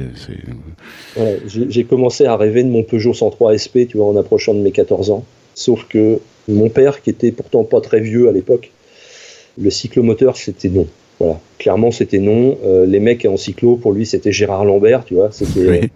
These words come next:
Speaker 1: oui.
Speaker 2: c'était la, la, la horde de mauvais garçons, euh, qui allaient, euh, faire des conneries en ville, tu vois, donc
Speaker 1: <laughs> Les Apaches. <laughs>
Speaker 2: Voilà. Donc,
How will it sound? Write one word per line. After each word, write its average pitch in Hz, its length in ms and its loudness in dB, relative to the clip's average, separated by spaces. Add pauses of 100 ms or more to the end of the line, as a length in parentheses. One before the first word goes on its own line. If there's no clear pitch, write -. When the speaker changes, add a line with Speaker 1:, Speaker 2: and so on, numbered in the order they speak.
(120)
Speaker 1:
oui. 69 80 -6 (400)
Speaker 2:
c'était 110 340 -2
la, 101 360 4
la, 92 400 4
la 95 240 4
horde 120 320 2
de 110 100 0
mauvais 113 320 2
garçons, 120 720 0
euh, 90 160 -2
qui 95 160 -2
allaient, 98 320 2
euh, 85 160 0
faire - 180 0
des 95 120 0
conneries 107 380 2
en 95 100 4
ville, 110 320 0
tu 98 60 -2
vois, 92 120 2
donc 92 220 -4
Speaker 1:
<laughs> - 80 -20
Les 73 160 -6
Apaches. - 420 -4 (180)
<laughs> - 460 -12
Speaker 2:
Voilà. 101 160 0 (380)
Donc, 135 180 2